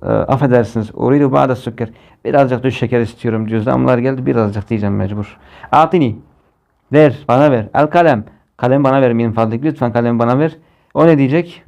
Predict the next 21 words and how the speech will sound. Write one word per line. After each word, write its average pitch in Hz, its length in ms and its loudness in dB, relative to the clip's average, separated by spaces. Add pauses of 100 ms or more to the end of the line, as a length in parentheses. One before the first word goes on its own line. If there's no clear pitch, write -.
(680)
Ne 139 100 -2
diyecek? 139 360 0 (600)
Al 131 240 2
başına 117 340 2
çal 107 220 -2
diyecek. 127 440 -6
Tafaddal. 113 580 -4 (520)
Hocam 113 300 0
ba-, 113 140 2
al 127 160 2
başına 117 260 0
çal 160 160 -2
mı 165 100 0
demek 110 240 0
tafaddal? 107 400 -4
Yo 135 160 4
yo 104 120 0
tafaddal 107 460 -4
daha 98 140 0
kibar. - 380 -10
Buyur. - 400 -4